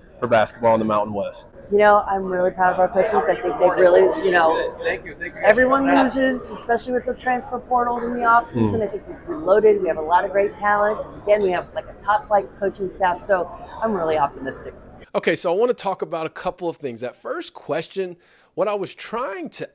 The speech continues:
Speaker 3: ask was if there was any conversations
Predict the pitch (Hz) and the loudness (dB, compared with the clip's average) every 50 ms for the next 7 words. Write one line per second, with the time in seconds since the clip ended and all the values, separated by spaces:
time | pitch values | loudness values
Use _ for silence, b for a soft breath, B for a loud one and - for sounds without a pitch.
0 | - - 135 151 147 139 127 117 107 - - - 131 123 135 135 127 127 123 113 | -12 -10 -10 -8 -8 -8 -10 -12 -12 -14 -14 -12 -10 -6 -6 -4 -4 -6 -6 -10
1 | 107 - _ - 160 160 - - 170 180 185 180 175 170 156 131 127 - - 196 | -14 -16 _ -12 -12 -12 -12 -8 -6 -6 -4 -4 -4 -6 -6 -8 -10 -10 -8 -6
2 | 220 240 240 240 233 220 208 170 - _ _ _ _ _ _ _ _ _ _ _ | -6 -6 -6 -6 -6 -8 -10 -12 -14 _ _ _ _ _ _ _ _ _ _ _
3 | - - - 180 180 190 185 147 143 117 - - - 135 139 151 156 - - 165 | -16 -10 -6 -4 -4 -4 -4 -6 -8 -10 -8 -8 -6 -4 -4 -4 -6 -6 -8 -8
4 | 156 156 151 147 143 | -8 -8 -10 -12 -14